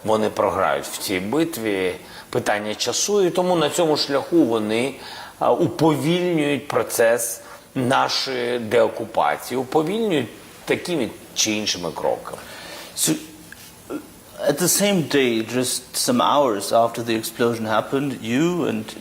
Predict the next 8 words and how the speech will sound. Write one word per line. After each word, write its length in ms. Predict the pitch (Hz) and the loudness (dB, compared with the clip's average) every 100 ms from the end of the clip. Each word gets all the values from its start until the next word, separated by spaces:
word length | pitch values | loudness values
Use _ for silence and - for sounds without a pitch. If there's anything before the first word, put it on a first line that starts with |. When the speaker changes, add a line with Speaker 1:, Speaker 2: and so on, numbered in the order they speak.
| 117 | -6
Speaker 2:
your 100 | 117 - | -4 -2
team 160 | 127 139 123 | 0 0 2
thought 260 | 127 123 117 - | 4 4 0 -4
it 60 | 117 - | -4 -2
was 100 | 113 - - - 101 | -2 -2 -8 -2 2
Russia. 300 | 90 - - - - - - - - - - - | 2 0 -4 -8 -14 -16 -14 -16 -16 -18 -20 -2
Um, 300 | 131 135 139 143 131 - - - - - - - - - - - - - 151 | 2 4 4 0 -2 -6 -20 -20 -20 -20 -20 -20 -20 -20 -20 -20 -20 -6 -4
people 300 | 151 160 | 2 4